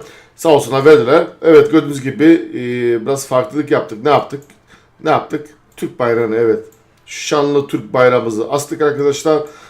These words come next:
Şimdi savaşlara girdiğimizde hep böyle Türk bayraklı böyle olarak gezineceğiz.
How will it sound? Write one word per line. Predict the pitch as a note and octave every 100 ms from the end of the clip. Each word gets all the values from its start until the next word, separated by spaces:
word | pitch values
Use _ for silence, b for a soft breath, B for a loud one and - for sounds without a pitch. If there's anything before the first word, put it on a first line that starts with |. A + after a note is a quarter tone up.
| B
Şimdi | - E3 D#3
savaşlara | D3+ C#3+ C#3 D3+
girdiğimizde | C#3+ C#3 C#3 C3 B2+ B2+
hep | D3+ D3
böyle | C3+ C3+
Türk | C#3
bayraklı | C#3 C3 C3+ D3 C3+
böyle | C#3 C#3+
olarak | C3 B2+ C#3
gezineceğiz. | C3 A2+ A#2 A#2 D3 D3